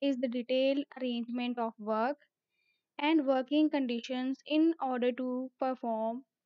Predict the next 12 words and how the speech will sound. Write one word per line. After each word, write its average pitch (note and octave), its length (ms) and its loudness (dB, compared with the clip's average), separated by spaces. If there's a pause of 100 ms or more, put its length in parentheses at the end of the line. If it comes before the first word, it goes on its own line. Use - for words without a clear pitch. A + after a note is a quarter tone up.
(640)
the C4+ 200 0
assigned C#4 560 2
activities B3+ 760 -2
in D4+ 280 2
an B3+ 320 -6
efficient C4 720 -6
and A#3 420 -8 (100)
effective B3+ 600 -6
manner. G#3+ 520 -6 (1700)
ऑर्गेनाइजिंग D#4 960 2
का F#4 120 0
सिंपल D4+ 540 0